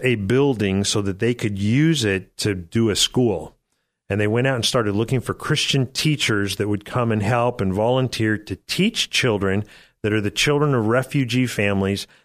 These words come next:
that are not allowed in the schools system and the public schools in their place. But they want these children to be able to be educated. So that's part of the ministries that, that a church, a brand new church in a very hard place,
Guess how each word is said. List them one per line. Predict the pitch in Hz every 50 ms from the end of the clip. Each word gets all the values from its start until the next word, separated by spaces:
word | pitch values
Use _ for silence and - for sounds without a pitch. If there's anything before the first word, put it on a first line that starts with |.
| _ -
that | 104 98
are | 98 98
not | 98 101 104 117 131
allowed | 147 143 139 135 135 135 131 139
in | 135 135
the | 127 123
schools | - - - - 127 127 127 123 123 120 -
system | - - - 131 117 - - 127 120 120 117
and | 104 98
the | 98
public | 95 - 120 120 113 117 -
schools | - - - 117 110 110 101
in | 104 104
their | 104 107 104
place. | - - 101 85 85 85 - - - - - _ _ _ _
But | 107 101 107 98 101
they | 113 117 123
want | 117 110 113 120 127 139 143 147 -
these | - 117 117 104 - -
children | - - 123 107 101 101 101 98
to | 92 101
be | 92 92 98 92
able | 90 85 92 87
to | 90
be | 82 87 87 87
educated. | 85 85 82 87 - - 87 82 76 78 82
So | - - 151
that's | 170 165 -
part | - - - 196 185
of | 175
the | 165 165
ministries | 156 156 160 170 185 180 - - - 95 92 90 95
that, | 98 95 98 - - - - - _ _
that | - 120 123
a | 139
church, | 127 - - 190 185 135 135 - -
a | 117
brand | 104 110 113 120 135 147 156
new | 170 185
church | 180 - - 143 143 156 151 -
in | 117 104
a | 92
very | 92 98 110 127 151
hard | 151 135 135 147 156 151 -
place, | - 110 98 113 123 -